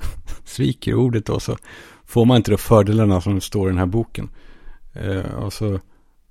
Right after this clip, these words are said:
så säger man, "I promise to bla, bla, bla, bla, bla, bla, bla, bla." Och, eh, man kan också köra utan bok om man vill. Vilket man ju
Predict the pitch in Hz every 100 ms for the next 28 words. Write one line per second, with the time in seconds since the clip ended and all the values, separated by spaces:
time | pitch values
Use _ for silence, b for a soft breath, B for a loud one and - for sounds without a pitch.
0 | _ - 110 104 101 101 98 95 92 90
1 | 87 92 104 - 135 127 104 - 107 95
2 | 107 107 101 92 98 98 98 107 - 104
3 | 101 95 95 107 104 - - 95 - -
4 | - - - - b b b b b b
5 | - - - - 101 - - 107 101 98
6 | 92 - _ _ - - 165 160 _ -
7 | - 117 104 131 147 110 107 - 104 101
8 | 95 98 95 87 - - 101 92 90 95
9 | 110 - 110 - - - _ _ _ -
10 | 104 104 104 98 92 95 98